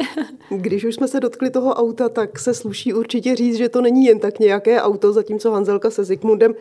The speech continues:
Speaker 2: cestovali Tatrou T osmdesát sedm, vy jste vyrazili expedičním speciálem, který připravili další muži velkých afrických jmen,
Speaker 1: Mhm.
Speaker 2: totiž Karel a Aleš Loprajsovi,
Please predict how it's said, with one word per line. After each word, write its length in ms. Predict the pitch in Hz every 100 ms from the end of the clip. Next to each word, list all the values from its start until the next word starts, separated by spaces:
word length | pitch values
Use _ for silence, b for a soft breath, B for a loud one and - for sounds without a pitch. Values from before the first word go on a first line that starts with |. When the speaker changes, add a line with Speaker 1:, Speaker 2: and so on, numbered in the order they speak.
| B B
Speaker 2:
cestovali 720 | - 185 - 202 220 240 220 -
Tatrou 520 | 196 196 226 233 226 B B B
T 180 | 208 190
osmdesát 580 | 196 233 226 233 240 233
sedm, 360 | 190 208 208
vy 160 | 190 185
jste 240 | - 220
vyrazili 580 | 208 208 196 220 214 214
expedičním 600 | - - 202 208 - 240
speciálem, 760 | 233 202 - 214 196 185 180 175 B B B B B -
který 400 | 220 208 214 214
připravili 720 | - 208 220 202 226 233 226 - - -
další 680 | 165 185 180 - 233 226 - -
muži 380 | 208 208 226
velkých 440 | 214 202 202 220 -
afrických 500 | 190 208 214 - 247
jmen, 200 | 233 208
Speaker 1:
Mhm. 80 | 254
Speaker 2:
totiž 320 | 202 208 220 B B B -
Karel 340 | 202 190 208
a 160 | 214 208
Aleš 340 | - 196 220
Loprajsovi, 640 | 254 226 214 214 196 190